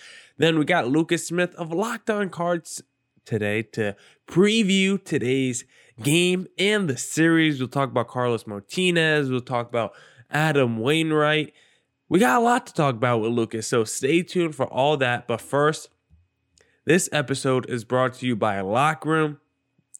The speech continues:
Download the app and join me this weekend as I'll go live after the D-backs beat the Cardinals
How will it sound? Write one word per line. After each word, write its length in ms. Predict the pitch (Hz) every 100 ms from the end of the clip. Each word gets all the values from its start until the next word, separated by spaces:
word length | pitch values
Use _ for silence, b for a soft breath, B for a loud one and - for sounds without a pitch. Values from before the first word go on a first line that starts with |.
| -
Download 380 | 120 160 160 156
the 100 | 135
app 220 | 123 123
and 100 | 123
join 240 | 127 139
me 100 | 135
this 280 | 120 165 -
weekend 400 | 147 139 135 131
as 180 | 123 110
I'll 220 | 123 123
go 380 | 120 123 120 120 B B B -
live 480 | 135 151 185 180 -
after 300 | 156 135 139
the 100 | 120
D-backs 560 | 113 120 117 117 - -
beat 240 | 123 120
the 80 | 110
Cardinals 480 | - 117 113 117